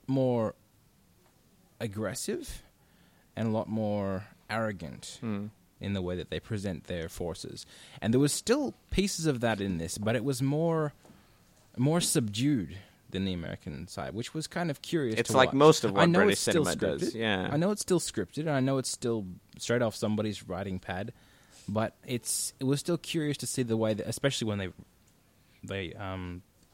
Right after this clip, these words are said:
Speaker 1: interacted with Americans
Speaker 2: Mm.
Speaker 1: and the diplomats. So it was curious to see what happened
Speaker 2: Is
Speaker 1: on
Speaker 2: it,
Speaker 1: that end.
Speaker 2: is it actually a British production, Strike Back?
Speaker 1: Uh,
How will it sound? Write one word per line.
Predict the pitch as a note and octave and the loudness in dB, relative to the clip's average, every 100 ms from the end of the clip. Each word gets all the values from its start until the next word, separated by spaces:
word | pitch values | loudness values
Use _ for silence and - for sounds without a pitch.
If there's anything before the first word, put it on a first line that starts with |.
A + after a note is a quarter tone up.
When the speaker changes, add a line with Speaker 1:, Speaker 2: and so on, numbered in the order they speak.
| - | -6
Speaker 1:
interacted | A#2 A2+ A2 A#2 - G#2 | -4 0 0 0 -4 -4
with | G2+ | -6
Americans | F2+ F#2 - - E2 E2+ - B2 A2+ | -8 -8 -10 -10 -10 -10 -8 -6 -4
Speaker 2:
Mm. | A#2 - - | -6 -12 -10
Speaker 1:
and | G2 F#2 | -8 -6
the | F#2+ | -8
diplomats. | F#2+ F#2+ G#2 F2+ E2 - - - - - - - - - - | -8 -8 -6 -6 -8 -12 -14 -16 -20 -20 -20 -16 -12 -8 -2
So | |
it | B2 | -2
was | A#2+ | -2
curious | - C#3 C#3 C3+ - | -2 2 4 2 0
to | - | -8
see | - A#2 | -6 -6
what | - - | -6 -4
happened | G#2+ - F3 | -4 4 8
Speaker 2:
Is | E3+ | 8
Speaker 1:
on | A3+ | 6
Speaker 2:
it, | |
Speaker 1:
that | F#2 | -6
end. | - F#2 | -8 2
Speaker 2:
is | A#3 C4 | 4 4
it | C4 | 0
actually | - D4 - F#3+ | 0 2 2 2
a | |
British | F3 E3+ E3+ - | 4 0 -2 -4
production, | D#3 - - - - - F3+ | -4 -4 -6 -10 -12 -16 -8
Strike | - A2+ | -2 -2
Back? | - - - - - - E3 - | -2 -12 -14 -20 -20 -16 -16 -18
Speaker 1:
Uh, | - | -20